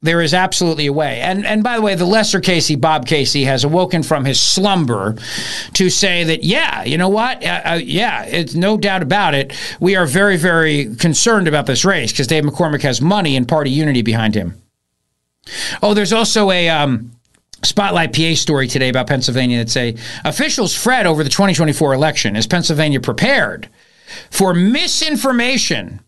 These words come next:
and mail ballot canvassing." And of course, what they try to do is they try to come out there and say that the Republicans are out there spreading misinformation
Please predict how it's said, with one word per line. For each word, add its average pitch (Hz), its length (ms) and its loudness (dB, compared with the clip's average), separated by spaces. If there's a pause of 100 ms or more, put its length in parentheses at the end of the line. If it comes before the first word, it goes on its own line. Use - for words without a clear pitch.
(140)
and 170 300 0
mail 220 280 0
ballot 190 500 -2
canvassing." 180 640 0
And 123 80 -2
of - 80 -6
course, - 280 -2
what 139 140 -4
they 135 80 -2
try 135 220 -2
to 127 80 -4
do 127 180 -2
is 117 100 -2
they 123 120 -2
try 131 180 -2
to 123 60 -4
come 135 160 -2
out 123 120 -2
there 120 120 -2
and 120 120 -2
say 113 360 -2 (400)
that 139 420 -2
the 131 580 0
Republicans 131 800 -2
are 139 60 0
out 135 180 -2
there 123 140 0
spreading 123 440 0
misinformation 147 1000 0